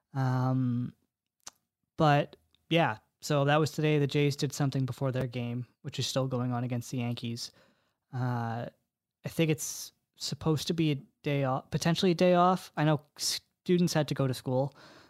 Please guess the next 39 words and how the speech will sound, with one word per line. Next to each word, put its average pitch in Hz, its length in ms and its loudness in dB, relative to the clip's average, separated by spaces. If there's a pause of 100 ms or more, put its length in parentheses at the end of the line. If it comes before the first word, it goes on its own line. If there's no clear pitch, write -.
(180)
Uh, 127 500 -2 (140)
that 135 100 -2
was 139 140 -4
a 139 40 -6
thing. 156 340 -2 (500)
But, - 680 -2 (340)
yeah, 160 220 2 (400)
uh, 131 600 -4 (420)
today 131 280 -2
is 135 100 -2
the 147 140 -4
day 139 300 0
to 156 200 -2
listen 147 340 -2
to 123 200 -6
First 120 260 -6
Nations 120 300 -6
people 117 300 -10
so - 160 -10
that 127 120 -6
you 127 280 -6
understand 123 680 -2 (1000)
everything 196 320 6
that 180 120 2
they 190 120 6
had 160 180 4
to 160 80 -2
go 147 180 2
through, 120 280 -2 (260)
uh, 123 180 -4
because - 600 -6
Canada 180 360 2
has 139 260 0
a, 127 320 -2 (640)
shall 139 220 -2
we 135 80 0
say, 131 180 -2
checkered 151 420 0
past - 500 -6